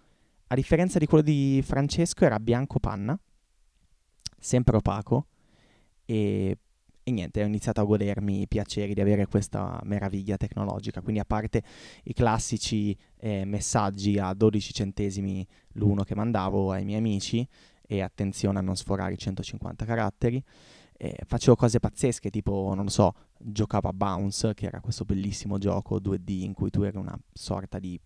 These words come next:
palloncino che rimbalzava in giro e doveva fare attenzione agli aghi. E ci guardavo i film in tre G P, che era questo bellissimo formato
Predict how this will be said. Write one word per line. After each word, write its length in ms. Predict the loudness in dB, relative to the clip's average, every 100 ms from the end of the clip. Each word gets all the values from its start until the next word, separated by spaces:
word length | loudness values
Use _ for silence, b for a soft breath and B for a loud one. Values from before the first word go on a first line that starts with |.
| _ -6
palloncino 680 | -4 -2 -4 -6 -6 -6 -6
che 120 | -6
rimbalzava 560 | -8 -6 -6 -6 -8 -6
in 100 | -8
giro 400 | -6 -6 -6 -8
e 100 | -6
doveva 320 | -4 -2 -4 -6
fare 220 | -4 -4
attenzione 400 | -6 -8 -4 -2
agli 160 | -2
aghi. 300 | -2 -2 -4 -6 b b b b b b b b
E 640 | 4 6 8 6 4 2 0 _
ci 240 | _ -2 4
guardavo 380 | 4 6 6 6
i 60 |
film 480 | 4 2 0 0 -2 -4 _ -8
in 320 | -4 -2 -4 _ 0
tre 360 | 0 2 4 4
G 180 | 2
P, 300 | 0 0 0
che 160 | 0 -2
era 160 | -2 -2
questo 320 | -2 0 0
bellissimo 560 | 2 2 0 -2 -4
formato 720 | -2 0 0 -2 -2 -2 -4